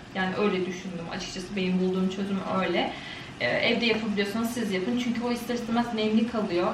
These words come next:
Elimiz ne kadar temiz olsa da ister istemez elimizi oraya bulaştırıyoruz, tekrar elimiz orada. Yani düşününce çok mantıklı geldi bana. Yani daha sonrasında böyle fikir yürütmeye başladım. Durmadan düşünüyorum zaten. Nereden bulaştı, nereden bulaştı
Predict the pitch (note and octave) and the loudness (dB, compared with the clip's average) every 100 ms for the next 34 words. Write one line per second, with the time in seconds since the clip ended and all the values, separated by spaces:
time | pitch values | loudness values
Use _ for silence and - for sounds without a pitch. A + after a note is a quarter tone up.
0 | - G#3 G#3+ A3 A3 - - - - A#3 | 0 0 4 4 2 -4 -12 -8 0 2
1 | A#3+ A3+ - A3 G3+ G#3 F#3+ G#3+ F#3+ - | 4 4 4 4 2 2 -2 -2 2 2
2 | G3 - G#3 G#3+ G#3+ G#3+ G#3 G#3 G#3 G#3+ | 0 -6 -6 -2 0 2 4 2 4 2
3 | G#3 G3+ G3 G#3 - G#3 - A#3+ A3+ F3 | 2 2 0 0 -2 -4 -2 -2 2 0
4 | - F3 E3+ E3 F3 F#3 E3+ C4 - - | 0 -4 -6 -2 0 2 4 2 2 -4
5 | - - - - A3 A#3 A#3+ - D4+ D#4 | -10 -12 -4 4 8 8 6 2 4 6
6 | F#4 E4 D#4+ E4+ E4+ D4 G#3 G3 - G3 | 6 4 2 2 4 6 6 4 -2 -4
7 | F#3 E3+ E3+ E3+ F3 F3+ F3+ F3 F3+ G3+ | 0 0 0 0 0 0 2 0 2 2
8 | G#3+ A3 A3 - A3+ G#3+ G#3+ A3 G#3 G#3 | 4 6 6 4 2 2 0 2 2 2
9 | A3 - - - - - B3 A3 F#3 - | 0 -4 -12 -12 -6 0 0 2 0 0
10 | F#3+ F#3 F3+ F3+ - B3 B3 B3+ B3 G#3 | 2 2 2 2 -2 0 4 6 6 6
11 | E3+ E3+ E3+ - F3 F3 E3+ F3 E3+ F#3 | 4 0 -4 -6 -6 -6 -2 0 0 -2
12 | F3+ G3 G3 F#3 E3+ E3 E3+ F#3+ F#3+ F#3 | 2 6 6 4 -2 -4 -6 -6 -2 4
13 | G#3+ G3 F3+ E3 E3+ - | 4 4 2 -2 -4 -4